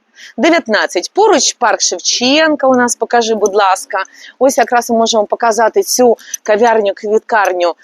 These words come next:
«Квартнер». І робимо таке коло, коло, коло, коло, коло. Все життя, проходять люди. Поруч, е, ринок головний, з якого я нещодавно робила репортаж і розповідала вам про всі ціни.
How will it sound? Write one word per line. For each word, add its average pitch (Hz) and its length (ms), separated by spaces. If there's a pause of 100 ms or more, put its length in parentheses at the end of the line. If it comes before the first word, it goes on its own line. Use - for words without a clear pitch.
(140)
«Квартнер». 285 800 (280)
І 233 80
робимо 220 380
таке 202 420
коло, 190 320
коло, 170 360
коло, 160 340
коло, 165 360
коло. 349 520 (560)
Все 330 220
життя, 285 720
проходять 240 600
люди. 285 500 (280)
Поруч, 339 320
е, 214 500
ринок 220 420
головний, 214 720
з 262 80
якого 254 260
я 226 100
нещодавно 220 560
робила 202 320
репортаж 226 580
і 254 40
розповідала 226 600
вам 208 120
про 196 180
всі 202 220
ціни. 339 340